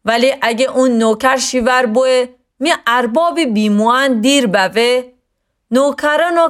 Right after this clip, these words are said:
کلفتن اذیت و آزار ها کنه و بخور و بنوش و عیاشی ها کنه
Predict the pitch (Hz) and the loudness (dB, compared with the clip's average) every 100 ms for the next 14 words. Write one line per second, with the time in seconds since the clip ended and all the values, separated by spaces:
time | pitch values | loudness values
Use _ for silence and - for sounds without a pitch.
0 | 330 226 214 - 220 220 285 285 - 208 | 0 -4 -2 -2 -4 0 0 0 0 -2
1 | 175 202 202 220 - 214 202 269 269 262 | -2 -4 -2 -2 0 2 2 0 2 0
2 | 254 254 233 247 247 233 - _ _ - | 0 -2 0 2 2 0 -4 _ _ -4
3 | 330 359 - 294 277 277 269 226 330 339 | -2 -2 -2 0 2 2 0 -2 -2 0
4 | 277 247 233 220 - 220 226 214 233 233 | -2 -2 0 0 0 -2 -2 0 0 0
5 | 330 247 180 196 190 233 254 | 0 0 0 0 0 0 -2